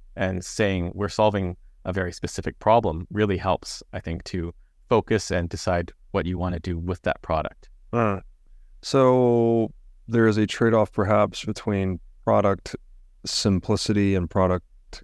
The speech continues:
Speaker 2: configurability, something
Speaker 1: Hmm.
Speaker 2: like that, 'cause I'm thinking Apple, at least historically, tended to be a lot more simple,
Speaker 1: Yeah.
Speaker 2: sort of out of the box, intuitive, whereas Android is much more customizable, le-,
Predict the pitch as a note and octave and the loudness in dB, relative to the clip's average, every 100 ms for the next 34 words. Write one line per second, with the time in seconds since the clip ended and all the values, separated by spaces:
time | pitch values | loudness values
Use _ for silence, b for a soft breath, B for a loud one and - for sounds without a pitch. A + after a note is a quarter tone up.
0 | _ - - F2+ E2+ - A2+ A2+ A#2 A2+ | _ -10 -4 -4 -4 -2 0 4 4 4
1 | A#2+ A#2+ B2+ A2 _ _ - _ _ _ | 4 4 2 0 _ _ -20 _ _ _
2 | _ - B2 B2 A#2 A2+ A2+ G2+ G2 F#2 | _ -4 0 4 4 4 2 2 0 0
3 | G#2+ F#2+ F#2 - - G#2+ G#2 G2+ F#2+ F#2+ | 2 0 -2 -4 -2 0 2 2 2 0
4 | - - - G2+ F#2+ F#2 - - A2+ G#2 | -8 -18 -6 0 0 0 -2 2 4 4
5 | G2 - G2 F2+ F#2 F#2 E2+ F#2 F2 - | 2 2 2 2 4 2 0 -2 -4 0
6 | G#2 F#2+ F#2+ F#2+ - _ - _ _ - | -2 0 0 -2 -8 _ -20 _ _ -20
7 | - - - _ - G#2 G#2+ G#2+ F#2+ G#2 | -6 -6 -6 _ -8 -4 2 2 4 4
8 | G2 F#2 - F2 - A2+ G#2 G2 F2+ - | 4 2 -2 -6 0 2 4 2 0 -4
9 | F#2+ F#2 - G2 F2+ F#2 F2+ F2+ F#2 F#2+ | -4 -2 -2 -2 0 2 2 0 0 0
10 | F#2 F#2+ F2+ F2 E2 - - F#2+ F#2+ F#2 | 0 -2 0 0 -4 -6 -6 -6 -4 -2
11 | F#2 F2+ F2+ F2+ F2+ F2 _ - - _ | 0 -2 -2 0 0 -2 _ -20 -20 _
12 | - - - - A2+ | -20 -20 -16 -2 -2